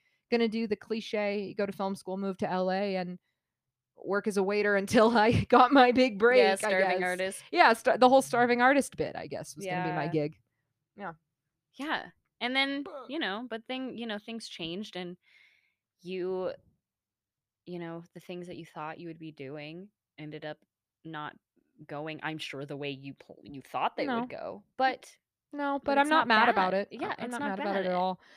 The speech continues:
Speaker 1: I'm, I mean,
Speaker 2: You've been
Speaker 1: I'm
Speaker 2: on so
Speaker 1: here
Speaker 2: many ad-, you've been on so many adventures
Speaker 1: I have been on
Speaker 2: because
Speaker 1: quite a
Speaker 2: of,
Speaker 1: few adventures. <laughs>
Speaker 2: because of all the things that you've done, like, and all the,
Speaker 1: <laughs>
Speaker 2: all the jobs you've taken and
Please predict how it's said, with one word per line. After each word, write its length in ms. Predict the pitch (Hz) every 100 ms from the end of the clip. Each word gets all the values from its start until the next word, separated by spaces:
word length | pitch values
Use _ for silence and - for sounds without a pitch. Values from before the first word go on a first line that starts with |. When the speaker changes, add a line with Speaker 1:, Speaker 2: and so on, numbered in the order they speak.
| - -
Speaker 1:
I'm, 240 | 220 233 -
I 80 | 226
mean, 180 | 233
Speaker 2:
You've 80 | 233
been 120 | 226
Speaker 1:
I'm 0 |
Speaker 2:
on 100 | 262
so 120 | 233 214
Speaker 1:
here 180 | 202
Speaker 2:
many 200 | 185 226
ad-, 180 | 156 143 _ _ _ -
you've 420 | 165 196 247 170
been 140 | 160 151
on 140 | 120
so 360 | - - 151 131
many 240 | 62 55
adventures 640 | - - - - - - - _ _ _ -
Speaker 1:
I 40 |
have 200 | 165 165
been 120 | 175 180
on 80 | 175
Speaker 2:
because 380 | 170 202 175
Speaker 1:
quite 200 | 196 180 165
a 20 |
Speaker 2:
of, 20 |
Speaker 1:
few 160 | - -
adventures. 440 | - - 180 185
<laughs> 0 |
Speaker 2:
because 680 | 254 202 - 240 226 226 233 -
of 460 | 196 196 190 185 185 - _ _ -
all 220 | 185 180
the 100 | 180
things 360 | - 165 160
that 120 | - 92
you've 360 | 151 147 143 _ _ 175 165
done, 480 | 165 131 110 143 - _ _ _ _ _ _ 165
like, 180 | 156
and 100 | 156
all 180 | 147 156
the, 140 | 156 - _
Speaker 1:
<laughs> 140 | -
Speaker 2:
all 100 | 160
the 180 | 151 143 170 -
jobs 380 | 156 151 156 160
you've 120 | 156
taken 520 | 185 151 160 147 147
and 280 | 143 139